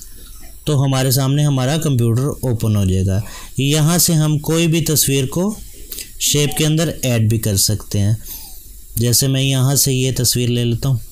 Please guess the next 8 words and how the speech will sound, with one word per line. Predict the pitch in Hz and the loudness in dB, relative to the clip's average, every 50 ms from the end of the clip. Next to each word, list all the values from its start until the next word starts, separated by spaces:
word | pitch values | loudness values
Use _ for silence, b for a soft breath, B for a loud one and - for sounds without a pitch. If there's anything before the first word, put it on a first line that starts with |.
| - - - - - - B B B B B B B B B B - - - - | -18 -20 -20 -14 -14 -12 B B B B B B B B B B -20 -10 -4 -2
इसको | 123 - - - - 185 208 202 196 - - - | 0 0 0 0 -2 -2 -2 -4 -6 -8 -4 -2
यहाँ | 123 131 139 131 135 | 0 0 2 2 2
से | 127 - 170 156 - - - - | 2 0 0 -2 -4 -8 -6 -2
ऐड | 117 113 110 104 | 0 0 2 2
भी | 107 113 | 2 0
कर | 104 - 107 95 | 0 0 0 0
सकते | - - 101 92 - - - - 98 | 0 0 -2 -4 -6 -6 -4 -2 0
हैं, | 92 104 | 0 0